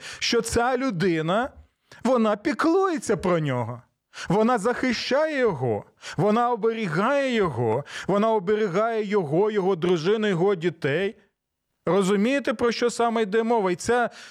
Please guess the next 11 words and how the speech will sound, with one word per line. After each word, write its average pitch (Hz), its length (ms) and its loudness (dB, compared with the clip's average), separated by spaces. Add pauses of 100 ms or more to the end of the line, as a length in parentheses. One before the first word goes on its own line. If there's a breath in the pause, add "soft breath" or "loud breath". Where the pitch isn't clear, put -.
ця 240 280 2
людина, 240 520 0
вона 214 260 2
усвідомлює, 208 680 0
що 185 200 0
в 147 60 -6
тих 247 360 -2
умовах 226 600 0
я 208 120 2
буду 247 420 0
частиною 208 1300 0